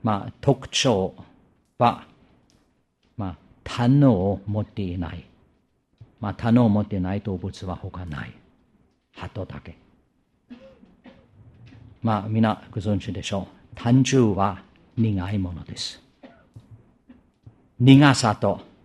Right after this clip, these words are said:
争いと誇りとは我々人間の性質の特徴です。鳩は、理由は謙虚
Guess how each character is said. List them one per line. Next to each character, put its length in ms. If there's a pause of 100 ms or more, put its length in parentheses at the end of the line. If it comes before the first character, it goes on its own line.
(320)
争 580
い 60
と 260 (220)
誇 520
り 80
と 180
は 260 (120)
我 180
々 300
人 260
間 140
の 120
性 300
質 400
の 140
特 320
徴 200
で 180
す。 200 (1900)
鳩 320
は、 320
理 120
由 220
は 240 (1900)
謙 320
虚 260